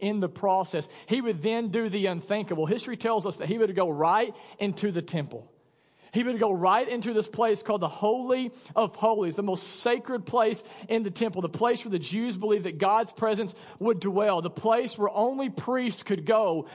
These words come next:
without being obliterated by the holiness of God. And Pompey the Great walks right into the Holy of Holies. He looks around. Nothing happens.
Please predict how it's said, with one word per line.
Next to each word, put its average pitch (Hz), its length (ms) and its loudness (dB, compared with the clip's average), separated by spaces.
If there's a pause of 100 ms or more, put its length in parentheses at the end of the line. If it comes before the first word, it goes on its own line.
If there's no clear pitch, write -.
without 220 360 2
being 214 180 -2
obliterated 196 960 0 (180)
by 226 140 4
the 190 100 0
holiness 233 540 0
of 147 140 -6
God. 165 440 0 (1040)
And 208 140 0
Pompey 247 320 2
the 262 100 -2
Great 220 300 2
walks 196 340 0
right 214 300 4
into 254 300 -4
the 208 100 4
Holy 240 380 0
of 226 100 0
Holies. 175 420 0 (220)
He 208 140 0
looks 190 480 0
around. 196 540 0 (200)
Nothing 254 960 0 (220)
happens. 170 1000 -2